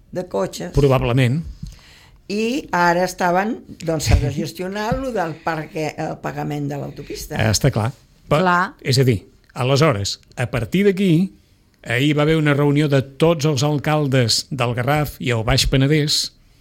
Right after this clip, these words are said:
Speaker 2: per demanar, bàsicament, més autobusos, per demanar, no cal ni dir-ho, perquè això continuarà sent gratuït, els trens, i demanar la gratuïtat de la C trenta-dos
Speaker 3: Clar.
Speaker 2: mentre funcioni això.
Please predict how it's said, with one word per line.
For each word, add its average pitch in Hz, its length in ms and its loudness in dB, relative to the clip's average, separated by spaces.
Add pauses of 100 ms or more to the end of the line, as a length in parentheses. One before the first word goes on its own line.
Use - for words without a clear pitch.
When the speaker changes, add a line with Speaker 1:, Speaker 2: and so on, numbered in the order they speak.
(460)
Speaker 2:
per 127 160 0
demanar, 151 320 0
bàsicament, 123 560 2 (380)
més 156 340 2
autobusos, 147 840 0 (180)
per 113 160 -4
demanar, 123 320 2
no 117 100 0
cal 113 240 0
ni 113 140 2
dir-ho, 151 180 2
perquè 117 240 -2
això 107 160 -2
continuarà 120 480 2
sent 135 180 0
gratuït, 135 460 0
els 117 240 -4
trens, 151 380 0 (460)
i 170 140 2
demanar 151 320 2
la 160 140 2
gratuïtat 135 500 2
de 135 140 2
la 120 80 0
C 127 160 0
trenta-dos 135 640 2 (240)
Speaker 3:
Clar. 175 240 -2
Speaker 2:
mentre 156 260 0
funcioni 123 340 0
això. - 180 -6